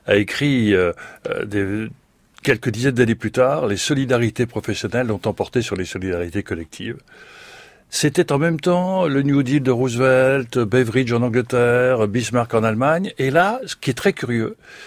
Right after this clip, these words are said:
c'est qu'au moment où le, le salariat sera frappé par l'intelligence artificielle, plus personne ne peut dire ce que sera l'avenir de sa profession. Incertitude sur les aléas économiques, sur la croissance.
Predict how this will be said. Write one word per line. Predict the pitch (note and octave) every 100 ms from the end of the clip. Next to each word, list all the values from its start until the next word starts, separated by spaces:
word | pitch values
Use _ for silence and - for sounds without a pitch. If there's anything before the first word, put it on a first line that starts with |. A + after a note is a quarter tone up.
| -
c'est | - C3
qu'au | C3
moment | C3+ D#3 F3+
où | D3 A#2
le, | G#2+ G2+ - - - - - -
le | G2
salariat | - C#3 D3+ E3+ F#3+
sera | B2 - G2
frappé | - G#2+ A2
par | G2 F#2
l'intelligence | F#2 - F#2+ F#2+ F2+
artificielle, | F#2+ - G#2+ - G#2+ G2
plus | - C#3
personne | D3+ - E3
ne | D#3
peut | D3+
dire | D3+ G3 -
ce | G2+
que | -
sera | G2+ A2+ G#2
l'avenir | G2+ G2 G#2
de | F#2
sa | -
profession. | - F2+ G2+ - F#2 - - - - -
Incertitude | B2 - B2 D3+ - F#3+
sur | -
les | G#2+ G2
aléas | G2+ G2+ F#2+
économiques, | - G2 F#2+ F#2+ -
sur | F#2+
la | F2+
croissance. | - F#2+ - D3+ F3+ -